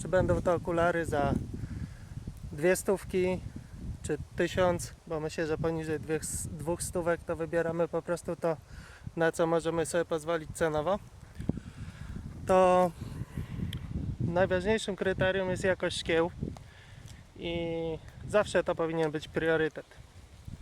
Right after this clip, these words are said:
Nie tylko jakość filtrów U V, ponieważ ten jest z reguły na najwyższym poziomie, nawet w okularach po kilkanaście złotych. Wynika to nie tylko z procesu nakładania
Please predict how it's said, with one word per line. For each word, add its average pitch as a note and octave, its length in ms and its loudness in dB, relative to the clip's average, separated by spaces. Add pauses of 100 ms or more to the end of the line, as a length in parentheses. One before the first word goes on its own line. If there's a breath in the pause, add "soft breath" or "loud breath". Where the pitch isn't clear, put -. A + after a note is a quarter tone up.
(600 loud breath)
Nie F#3 140 2
tylko G#3 280 4
jakość F3+ 500 4
filtrów F3+ 520 2 (280)
U F#3+ 100 2
V, E3+ 400 4 (180)
ponieważ E3+ 440 0
ten F3+ 220 2
jest D#3 260 0
z D3+ 40 -6
reguły E3 580 4 (400)
na E3+ 120 0
najwyższym E3+ 500 2
poziomie, E3+ 420 2
nawet G3+ 300 4
w D#3+ 60 -2
okularach E3 500 2
po D#3 120 -4
kilkanaście D#3+ 640 0
złotych. D#3 420 -2 (1080 loud breath)
Wynika E3+ 380 2
to E3 140 4
nie E3+ 140 2
tylko F#3+ 280 2
z - 80 -10
procesu E3 640 2 (520 loud breath)
nakładania E3 840 2